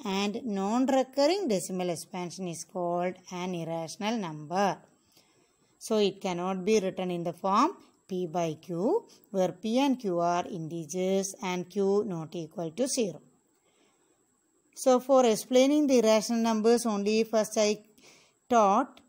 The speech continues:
what is meant by the terminating decimal expansion, non-terminating decimal expansion, everything.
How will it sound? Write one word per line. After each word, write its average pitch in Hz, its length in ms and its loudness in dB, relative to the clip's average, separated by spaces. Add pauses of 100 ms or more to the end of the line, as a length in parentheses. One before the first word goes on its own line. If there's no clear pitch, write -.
(120)
what 190 220 0
is 202 200 -4
meant 190 320 -2
by 196 240 4
the 196 120 0
terminating 196 720 -2
decimal 190 440 -4
expansion, 185 800 -4
non-terminating 185 880 -4
decimal 185 380 -4
expansion, 180 760 -6
everything. 185 420 -4